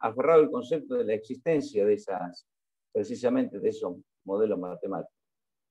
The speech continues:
Entonces, cuando hablábamos de integra-, integración en el campo real, integración de funciones escalares, siempre hablamos de la existencia de la integral. Así como dijimos que una integral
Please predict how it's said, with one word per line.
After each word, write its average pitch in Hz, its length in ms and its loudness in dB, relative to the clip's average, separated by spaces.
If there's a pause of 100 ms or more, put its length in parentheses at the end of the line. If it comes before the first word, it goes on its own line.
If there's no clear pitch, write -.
(800)
Entonces, 113 380 6
cuando 135 220 6
hablábamos 156 500 8
de 127 100 2
integra-, 135 540 0
integración 131 720 0
en 104 60 -6
el 95 100 -12
campo 117 300 -4
real, 139 580 6
integración 95 640 -2
de 107 120 0
funciones 101 460 -10
escalares, 127 600 4 (480)
siempre 147 340 2
hablamos 147 540 2
de 123 80 0
la 120 160 0
existencia - 800 -4
de - 60 2
la 110 80 0
integral. 87 400 -4 (520)
Así 143 240 2
como 156 200 8
dijimos 147 440 4
que - 60 -6
una 120 140 2
integral 135 640 4